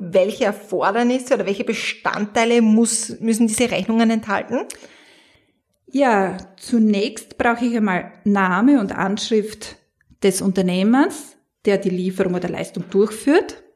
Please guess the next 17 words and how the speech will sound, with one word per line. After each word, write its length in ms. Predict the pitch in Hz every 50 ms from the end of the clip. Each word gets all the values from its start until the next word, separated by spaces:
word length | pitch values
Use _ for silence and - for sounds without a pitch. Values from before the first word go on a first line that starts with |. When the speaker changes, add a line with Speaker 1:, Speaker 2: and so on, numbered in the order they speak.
| _ _ - - _ _ _ _ _ _ _ _ _ _ _ _ _ _ _
Speaker 2:
Dann 280 | - 170 175 208 240 233
brauche 340 | - 220 202 220 - - 247
ich 120 | 240 -
natürlich 520 | 226 214 208 220 208 196 196 190 185 175 175
auch 220 | 175 175 - -
Name 480 | 185 185 180 180 175 185 202 196 190 185
und 120 | 175 -
Anschrift 500 | - 165 170 - - - 175 175 - -
des 120 | 175 -
Leistungsempfängers, 1500 | - 180 156 165 170 - 180 170 175 - - 185 175 175 - - - 196 170 165 175 180 202 285 392 - - - - - - _ _ _ _ _ _ _ _ _ _ _ - - _ _ _ _ _ _ _ _ _ _ _ _ _ _ _ _ _ _ _ _ _ _ _ _ _ _ _ _ _ _ _ -
die 100 | 240 226
Menge 540 | 220 220 214 214 233 247 247 247 233 196
und 160 | 190 185 180 196
die 60 | 185
Bezeichnung 1000 | - - - - - - 214 170 175 180 180 180 - - 214 214 - 262 - - - - - - _ _ _
der 160 | - 226 220
Leistung, 640 | 226 226 208 226 240 - - - 311 349 392 -